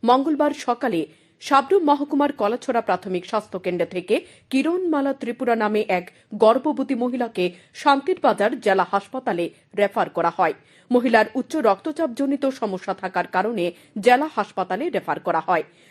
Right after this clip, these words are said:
শান্তিরবাজার জেলা হাসপাতালে নিয়ে আসার সাথে সাথে মহিলাকে লেবার রুমে নিয়ে যাওয়া হয়। ডাক্তার কৌশিক মহাজন জানান,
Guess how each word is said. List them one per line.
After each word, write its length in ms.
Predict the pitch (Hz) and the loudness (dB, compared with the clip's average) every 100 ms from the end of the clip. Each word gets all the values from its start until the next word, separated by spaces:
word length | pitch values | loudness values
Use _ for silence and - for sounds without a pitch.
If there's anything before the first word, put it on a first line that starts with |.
| _ | _
শান্তিরবাজার 760 | - 277 269 339 370 370 349 202 | 2 2 2 0 0 2 0 4
জেলা 260 | 214 214 202 | 4 4 2
হাসপাতালে 560 | 190 - 214 214 208 | -2 -2 -2 0 -2
নিয়ে 200 | 190 185 | -2 -4
আসার 300 | 233 226 214 208 _ _ | -4 -2 -2 -2 _ _
সাথে 400 | - 285 294 285 | -4 -2 -2 -4
সাথে 340 | - 165 294 | -4 -6 -4
মহিলাকে 580 | 339 240 196 180 180 196 190 _ - | -4 -4 0 0 2 -2 -4 _ -4
লেবার 340 | 220 220 294 311 | 2 4 2 -2
রুমে 220 | 294 294 | -2 0
নিয়ে 200 | 294 254 | 0 0
যাওয়া 240 | 180 156 | 0 0
হয়। 200 | 196 175 - _ _ _ - | 2 0 0 _ _ _ 0
ডাক্তার 320 | 262 - 277 | 0 4 0
কৌশিক 400 | 262 285 311 359 330 | 2 -4 -2 -6 -6
মহাজন 420 | 247 220 208 185 | -4 -2 -2 -4
জানান, 320 | 180 165 202 | -4 -4 -4